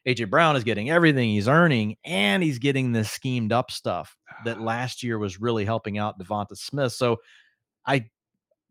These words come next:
Speaker 1: would tend to think that some of that would eventually be schemed back to Devonta Smith. And who knows? It may be based on a look at the line of scrimmage where there's an option to give both of the guys some
Speaker 2: Yeah.
Speaker 1: similar kind of look like that. I don't,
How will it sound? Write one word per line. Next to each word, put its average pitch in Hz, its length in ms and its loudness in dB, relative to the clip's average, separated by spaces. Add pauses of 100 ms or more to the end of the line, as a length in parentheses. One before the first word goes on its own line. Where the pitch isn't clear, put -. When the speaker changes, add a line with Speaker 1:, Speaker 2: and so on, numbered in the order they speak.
(240)
Speaker 1:
would 123 260 -6
tend 143 240 0
to 135 60 -2
think 147 340 -2
that 107 120 -6
some 117 200 0
of 110 80 0
that 113 180 2
would 101 200 -4
eventually 107 360 -2
be 107 100 2
schemed 101 440 -4
back 95 360 -2
to 101 280 -8
Devonta 98 380 -6
Smith. 101 340 -2
And 107 80 -2
who 135 140 2
knows? 117 280 2
It 98 80 -6
may 101 140 -4
be 104 140 -2
based 98 260 0
on 101 100 0
a 87 80 -2
look 101 220 0
at 107 80 -6
the 98 80 -4
line 101 200 0
of 95 40 -4
scrimmage 101 400 -6
where 101 180 -2
there's 92 200 -6
an 95 80 -6
option 95 340 -4
to 95 80 -6
give 90 260 -6
both 117 240 0
of 101 100 -2
the 92 60 -2
guys 73 360 -8
some 101 180 -2
Speaker 2:
Yeah. - 80 -6
Speaker 1:
similar 92 320 -2
kind 95 220 -2
of 85 80 -2
look 104 180 0
like 135 200 2
that. 139 260 6
I 104 100 0
don't, 110 160 -2